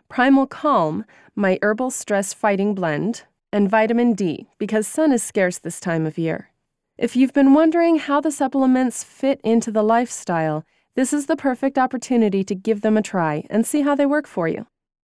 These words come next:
Order today to ensure your package arrives by the time the challenge begins on the twelfth.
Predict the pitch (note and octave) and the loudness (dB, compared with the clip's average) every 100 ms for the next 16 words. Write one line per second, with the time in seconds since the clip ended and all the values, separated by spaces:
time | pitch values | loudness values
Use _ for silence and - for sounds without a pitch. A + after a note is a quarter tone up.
0 | _ _ _ - C4 C#4+ E4 D#4+ C4 G3+ | _ _ _ -4 0 2 0 -2 0 0
1 | G3 - A3+ A3 - C4+ C4+ C#4 C4 G#3+ | 0 -2 -2 -2 -2 -2 0 0 0 -2
2 | G#3 G#3+ - A3 G#3+ A3 - - B3 C4 | -2 -4 -2 0 2 2 0 -4 -4 -4
3 | A3+ G#3 G#3 G#3 G#3+ F#3+ F#3+ F#3+ F3+ D#3+ | -2 0 0 -4 -4 0 -2 -2 -4 -2
4 | D3+ D3+ - F3+ F3 - D#3+ | -2 -4 -2 0 0 -2 -10